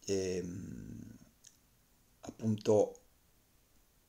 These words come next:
sta a indicare, eh, l'opposizione che un uomo può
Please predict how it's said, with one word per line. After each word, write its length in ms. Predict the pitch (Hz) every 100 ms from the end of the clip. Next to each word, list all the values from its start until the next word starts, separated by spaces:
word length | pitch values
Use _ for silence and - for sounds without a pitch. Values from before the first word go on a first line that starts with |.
| _ _ _ _ - _ _ _ _ _ _ _ _ _ _ _
sta 320 | - - - 107
a 40 |
indicare, 1120 | 110 107 104 - 131 117 101 98 92 87 -
eh, 760 | - 98 90 90 90 85 78 -
l'opposizione 1900 | 107 120 123 123 117 - - 120 107 104 92 - - 185 147 95 92 92 87 - - - - -
che 120 | 110
un 260 | 104 113
uomo 600 | 139 143 110 98 92 78 - - -
può 480 | 175 185 113 85